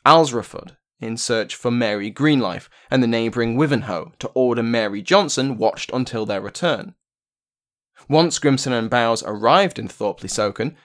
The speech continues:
Moon denied everything.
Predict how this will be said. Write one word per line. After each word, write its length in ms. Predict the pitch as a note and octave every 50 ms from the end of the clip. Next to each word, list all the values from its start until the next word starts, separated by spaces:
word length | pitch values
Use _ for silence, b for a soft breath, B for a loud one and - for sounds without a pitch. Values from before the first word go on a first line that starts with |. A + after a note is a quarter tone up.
| b b b b _ _ -
Moon 440 | B2+ C3 C#3+ D3+ D#3+ D#3+ D#3+ D#3
denied 500 | D3 D#3 D3 C3 A2+ G2 F#2 F#2 F#2+ F2 - _ _ _ _ _ _ _ -
everything. 600 | A#2+ B2+ - - F#2+ E2 - - - - -